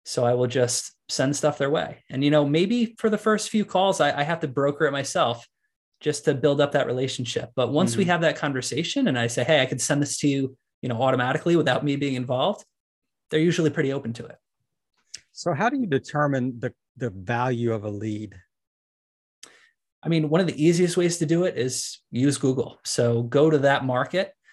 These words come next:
Speaker 1: um, type in whatever the niche is, and just look at the cost of an average project. So, you know, I looked at plumbing in Albany, New York recently. I think it came out to, like, three, three sixty, three ninety was the average job.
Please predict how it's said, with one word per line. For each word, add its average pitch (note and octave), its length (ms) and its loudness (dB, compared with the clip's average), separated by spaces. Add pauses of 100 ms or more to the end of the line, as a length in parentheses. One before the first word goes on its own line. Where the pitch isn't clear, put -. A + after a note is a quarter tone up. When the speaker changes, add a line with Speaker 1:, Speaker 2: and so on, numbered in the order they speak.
(360)
Speaker 1:
um, A#2 240 0
type D3 260 0
in D3 240 4
whatever C3 440 2
the B2+ 120 -4
niche B2 300 -2
is, D3 500 -2
and B2+ 240 -2
just C3 240 -4
look C#3+ 160 0
at D#3 80 0
the C#3 60 -6
cost - 340 -2
of C3+ 60 -4
an B2+ 100 0
average C3 380 0
project. - 500 -4
So, A#2+ 400 0 (420)
you C3+ 60 -4
know, B2 260 -2
I C3 140 2
looked D#3+ 260 0
at B2+ 140 0
plumbing B2+ 300 -2
in B2+ 80 -4
Albany, B2 260 -2
New B2 80 -2
York B2 240 -4
recently. B2+ 440 -4
I A#2 40 -6
think B2+ 160 -8
it C3 40 -10
came C3+ 180 -4
out B2 140 2
to, B2 100 -4
like, A#2 260 -4
three, C3+ 460 0
three C3+ 260 -4
sixty, - 460 -4
three B2 240 -4
ninety B2+ 500 0 (460)
was B2+ 160 2
the C3 160 0
average B2+ 400 0
job. A#2 380 -2